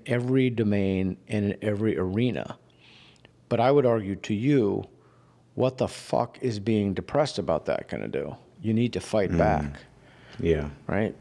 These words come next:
Speaker 1: You, you need
Speaker 2: Yeah.
Speaker 1: to, y-, a, a, a phrase we don't, uh, use anymore, when you need to man up. Right? That
Speaker 2: Yeah.
Speaker 1: just means we all need to work harder. We don't capitulate to that. You know, when Conor McGregor or someone
Speaker 2: Yeah.
Speaker 1: loses a,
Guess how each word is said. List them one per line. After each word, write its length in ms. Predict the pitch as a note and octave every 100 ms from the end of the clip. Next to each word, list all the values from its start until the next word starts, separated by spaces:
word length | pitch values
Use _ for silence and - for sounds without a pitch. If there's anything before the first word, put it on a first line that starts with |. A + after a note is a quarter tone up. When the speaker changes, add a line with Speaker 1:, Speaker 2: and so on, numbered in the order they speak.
| - - -
Speaker 1:
You, 260 | A#2+ A2+
you 160 | A#2+ A#2
need 340 | A2+ A#2+ A#2 -
Speaker 2:
Yeah. 60 |
Speaker 1:
to, 540 | D#2 B2 G2+ G2 F#2+ - - - - - - _ _ _ _ -
y-, 300 | A2 - - _ A2+
a, 40 |
a, 180 | F#2+ G#2 - - - -
a 40 |
phrase 380 | - A#2+ G#2+ G2+
we 60 | G#2+
don't, 240 | F#2+ F2+ - _ _
uh, 180 | F#2+ D#2+ - - _
use 320 | A#2 B2 D#3 B2
anymore, 380 | G2 F#2+ F#2 F#2+
when 140 | G#2+
you 160 | A#2 B2
need 200 | C#3 -
to 80 | G#2
man 300 | G#2+ G#2+ A2+
up. 300 | A#2+ - - - - - - - -
Right? 140 | G2+
That 100 | - C3
Speaker 2:
Yeah. 40 |
Speaker 1:
just 180 | - -
means 260 | A2 G2
we 100 | G2
all 120 | G2+ G2
need 180 | F2 -
to 80 |
work 220 | D#2+ A1+ -
harder. 440 | A#2 B2 - - -
We 100 | A2+
don't 180 | B2 G#2+
capitulate 520 | - A2+ - - -
to 100 | -
that. 220 | - -
You 80 | A2+
know, 100 | G#2
when 160 | G2+ F#2
Conor 360 | B2+ A#2 G2+ G2+
McGregor 280 | G#2+ G2+
or 120 | G#2+ F2
someone 280 | - G#2+
Speaker 2:
Yeah. 80 | G#2
Speaker 1:
loses 240 | G#2 F#2
a, 140 | F2+